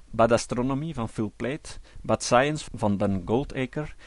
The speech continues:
de Richard Dawkins Educational Foundation, Science-Based Medicine en nog een hoop andere. soap is een speciale soort X M L dat vooral gebruikt wordt in bedrijfstoepassingen,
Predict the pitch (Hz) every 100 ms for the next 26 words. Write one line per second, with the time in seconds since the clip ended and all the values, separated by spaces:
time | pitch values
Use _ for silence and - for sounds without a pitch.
0 | - - 110 110 98 - 107 120 107 98
1 | 131 143 113 - 113 107 - 113 - 107
2 | - 95 95 104 139 - 170 - - -
3 | 135 131 113 92 101 92 - 101 117 123
4 | - 139 147 - - 104 101 92 90 98
5 | 117 - 101 98 90 - - - - -
6 | - - - - - - - - - -
7 | - - 214 254 - - 131 113 - 117
8 | - 156 143 131 131 113 - 107 139 131
9 | 123 110 113 143 123 101 131 - 127 -
10 | 113 110 101 95 117 127 - - 113 -
11 | 95 92